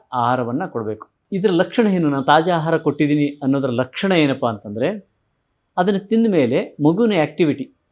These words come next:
ಹೊಟ್ಟೆಯಲ್ಲಿ ಮಗುವಿನ ಆಕ್ಟಿವಿಟಿ ಗೊತ್ತಾಗುತ್ತೆ. ಅದು ಎಷ್ಟು, ಆ, ನಾನು, ನಾನು ನೋಡಿದ್ದೀನಿ ಮಗುವಿನ ಆಕ್ಟಿವಿಟಿ ಹೇಗಿರ್ತದೆ ಅಂತ. ಒಂದು ಹಾಲಲ್ಲಿ ಹಾಕ್ಕೊಂಡು ಕುಡಿಯೋದಕ್ಕೆ ಅಂತ ಒಂದು ಪೌಡರ್ ಕೊಡ್ತೀನಿ. ಅದು ಹೊಟ್ಟೆಗೆ ಹೋಗಿ ಇನ್ನೂ ಒಂದು ನಿಮಿಷ ಆಗಿರಲ್ಲ, ಮಗು ಫೈಟಿಂಗ್ ಸ್ಟಾರ್ಟ್ ಮಾಡಿರ್ತದೆ ಒಳಗೆ.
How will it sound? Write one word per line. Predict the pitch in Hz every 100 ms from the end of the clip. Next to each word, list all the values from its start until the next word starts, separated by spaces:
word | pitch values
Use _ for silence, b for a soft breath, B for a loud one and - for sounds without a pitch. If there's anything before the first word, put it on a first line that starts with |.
| _
ಹೊಟ್ಟೆಯಲ್ಲಿ | 147 147 170 151
ಮಗುವಿನ | 139 156 139
ಆಕ್ಟಿವಿಟಿ | 127 - 165 156
ಗೊತ್ತಾಗುತ್ತೆ. | 127 123 113 - _ _ _ _ _ -
ಅದು | 135
ಎಷ್ಟು, | 175 185 - - 196 147
ಆ, | - 139 _ -
ನಾನು, | 165 170 156
ನಾನು | - 156 151
ನೋಡಿದ್ದೀನಿ | 151 170 160 117 123 240 226
ಮಗುವಿನ | 131 135 139 123 117 -
ಆಕ್ಟಿವಿಟಿ | 117 - 131 127
ಹೇಗಿರ್ತದೆ | 123 123 117 113
ಅಂತ. | 110 101 175 269 _ _ _ _ _ _ -
ಒಂದು | 180 196 190 156 151 -
ಹಾಲಲ್ಲಿ | - 131 175 190
ಹಾಕ್ಕೊಂಡು | 160 156 160 156 147
ಕುಡಿಯೋದಕ್ಕೆ | - - 143 139 135 135
ಅಂತ | 127
ಒಂದು | 139
ಪೌಡರ್ | 117 123 120
ಕೊಡ್ತೀನಿ. | 113 _ - _ _ _ 156
ಅದು | 170
ಹೊಟ್ಟೆಗೆ | 160 156 - 208
ಹೋಗಿ | 156 165 180 196 202
ಇನ್ನೂ | 185 180
ಒಂದು | 160 139
ನಿಮಿಷ | 135 185 202
ಆಗಿರಲ್ಲ, | 214 190 180 175 196
ಮಗು | 165 160 160 - _ _ _ _
ಫೈಟಿಂಗ್ | - 143 143 165
ಸ್ಟಾರ್ಟ್ | 151 131
ಮಾಡಿರ್ತದೆ | 131 117 113 110
ಒಳಗೆ. | 113 113 101